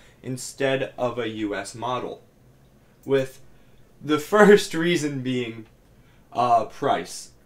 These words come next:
A way to tell if you're getting a U S model or Japanese model is, in Japan, instead of the X L, they have the L L model. As you can see, new three D S L L.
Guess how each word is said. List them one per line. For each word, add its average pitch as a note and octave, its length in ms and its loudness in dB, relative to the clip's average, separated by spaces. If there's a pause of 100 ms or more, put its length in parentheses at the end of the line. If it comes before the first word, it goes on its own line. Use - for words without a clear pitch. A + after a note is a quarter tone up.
A B2+ 80 -2
way F#3 300 2
to G#3 180 -6
tell D3+ 540 -4 (320)
if C3+ 360 0 (440)
you're C3+ 140 -8
getting D3+ 240 -4
a C3 80 -4
U C3 340 -2
S C#3 180 -4
model C#3 340 -4
or C3 180 -2
Japanese B2 640 -8
model D3+ 480 -6 (160)
is, B2 500 -6 (2000)
in F#3+ 160 -2
Japan, B3+ 580 0 (100)
instead G#3 360 0
of G3+ 80 0
the F3 180 -6
X D#3+ 420 -4
L, F3+ 220 2
they E3 200 0
have F3+ 200 -4
the D3 240 -6
L B2+ 380 4
L G2+ 340 -4 (300)
model. F2 420 -10 (380)
As C#3 160 -2
you D3 80 -8
can D3+ 160 -8
see, D3 420 -6 (260)
new G3 220 0
three G3 320 -4
D F3+ 140 0
S D#3+ 320 -4
L C3 320 0
L. B2+ 300 -6